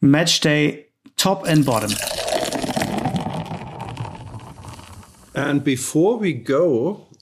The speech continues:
Speaker 2: I tell a, a funny story from the third level of German football, from the Dritte Liga. And, uh, there was a, a match between Zwickau and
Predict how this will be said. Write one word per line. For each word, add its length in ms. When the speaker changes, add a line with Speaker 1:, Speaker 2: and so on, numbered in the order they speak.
Speaker 2:
I 100
tell 320
a, 260
a 280
funny 400
story 640
from 360
the 140
third 580
level 360
of 220
German 400
football, 720
from 360
the 320
Dritte 460
Liga. 680
And, 580
uh, 260
there 280
was 260
a, 260
a 80
match 640
between 800
Zwickau 1040
and 340